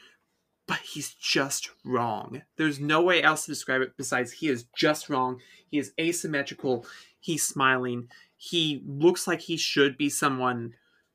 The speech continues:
that, like, we're familiar with. It should be, anything that looks like a person should be safe, right? But it's just,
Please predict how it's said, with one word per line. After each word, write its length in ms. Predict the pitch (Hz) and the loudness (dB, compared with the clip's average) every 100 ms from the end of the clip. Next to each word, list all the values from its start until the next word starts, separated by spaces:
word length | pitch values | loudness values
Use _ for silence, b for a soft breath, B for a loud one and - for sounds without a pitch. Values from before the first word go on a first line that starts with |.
| b b b | b b b
that, 200 | - 165 | 2 2
like, 340 | 160 139 135 - _ _ _ _ - | 4 2 2 -4 _ _ _ _ -8
we're 180 | 139 143 | 0 0
familiar 400 | 147 151 190 175 | 2 6 8 8
with. 200 | 127 123 | 6 0
It 120 | 139 | -2
should 240 | - - 175 | 2 4 4
be, 300 | 156 147 - _ | 2 -2 -6 _
anything 340 | 185 214 220 220 | 4 6 6 4
that 60 | 190 | 6
looks 200 | 185 185 | 4 4
like 80 | |
a 60 | 160 | 2
person 260 | 185 180 151 | 4 2 0
should 220 | - 170 | 0 2
be 80 | 143 | 2
safe, 360 | - 165 127 | 2 2 2
right? 280 | 135 151 151 151 | 0 0 -2 0
But 180 | 165 - | 0 2
it's 180 | 170 160 | 0 0
just, 300 | 160 147 _ | -4 -6 _